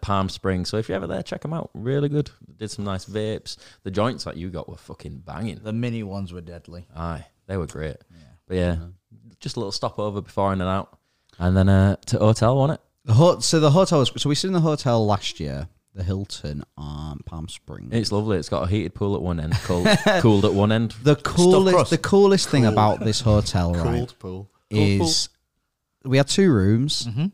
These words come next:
Speaker 3: um, one that fit four, one that fit three, and the one that fit four was the same room we had last year.
Speaker 1: That is mad, isn't it?
Speaker 3: It is fucking crazy.
Speaker 1: What are the chances of
Speaker 4: Yeah,
Speaker 1: that?
Speaker 3: It was,
Speaker 4: exact-,
Speaker 3: it was such, like,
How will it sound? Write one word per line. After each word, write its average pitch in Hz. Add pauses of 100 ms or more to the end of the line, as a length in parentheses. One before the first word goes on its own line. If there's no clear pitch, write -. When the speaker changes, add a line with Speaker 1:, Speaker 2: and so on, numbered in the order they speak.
(240)
Speaker 3:
um, 101 (160)
one 120
that 117 (260)
fit -
four, 139
one 110
that -
fit -
three, 190 (800)
and 170
the 208
one 254
that 285
fit -
four 175 (280)
was 196
the 208
same 226
room 214
we 185
had 147
last 139
year. 143
Speaker 1:
That 117
is 92
mad, 92
isn't 95
it? 175
Speaker 3:
It 196
is 214
fucking 294
crazy. 285
Speaker 1:
What 120
are 123
the 95
chances 92
of 85
Speaker 4:
Yeah, 87
Speaker 1:
that? -
Speaker 3:
It 202
was, 208
Speaker 4:
exact-, -
Speaker 3:
it 214
was 220
such, 247
like, 220